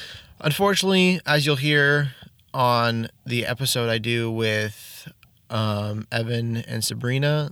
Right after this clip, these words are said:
there's a road closure that I completely missed. Um, so I got there, like, eleven fifteen, so I was stopped from eleven fifteen to three, so I saw Sabrina and Evan for a bit and just chat-, chatted with them, like, the whole road closure. Then we ended up spending the rest of the day together, actually,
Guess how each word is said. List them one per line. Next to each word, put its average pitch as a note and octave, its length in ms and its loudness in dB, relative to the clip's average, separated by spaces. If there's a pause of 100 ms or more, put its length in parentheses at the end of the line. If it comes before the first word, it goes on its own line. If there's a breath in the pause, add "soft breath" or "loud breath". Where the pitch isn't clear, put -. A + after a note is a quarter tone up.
there's A2+ 260 -2
a A2 60 -4
road A2+ 320 0
closure D3 480 0
that A#2 120 2
I G#2 100 0
completely A#2+ 480 -6
missed. G#2+ 580 -2 (240)
Um, A2 580 -8 (640 loud breath)
so - 140 -2
I A#2+ 60 2
got B2 180 2
there, C#3 160 2
like, A#2 160 0
eleven A2+ 300 0
fifteen, A2+ 500 -4
so A#2+ 100 -6
I A2 80 -2
was A2+ 160 -4
stopped G#2+ 280 0
from A#2 120 -6
eleven A2 220 -2
fifteen A2+ 380 -6
to G#2 40 -8
three, C3 380 -2
so A2 240 -4
I A2+ 60 -4
saw G#2+ 600 -4
Sabrina A2 440 -2
and A2 140 -2
Evan B2+ 260 0
for B2+ 240 0
a B2 40 -2
bit B2 340 0
and A2 220 -6
just A2+ 160 -2
chat-, A#2 240 0
chatted A2 300 0
with A2+ 100 0
them, A2 140 -2
like, G#2+ 160 -2
the - 80 -12
whole A2+ 160 -2
road C3+ 200 4
closure. C3+ 380 2 (300 loud breath)
Then C3 100 -6
we C#3 80 0
ended B2+ 180 2
up A2+ 120 2
spending A#2 320 0
the A2+ 80 0
rest G#2+ 220 0
of - 60 -8
the A2 80 -4
day G#2+ 200 -6
together, B2+ 340 0
actually, C#3 480 -2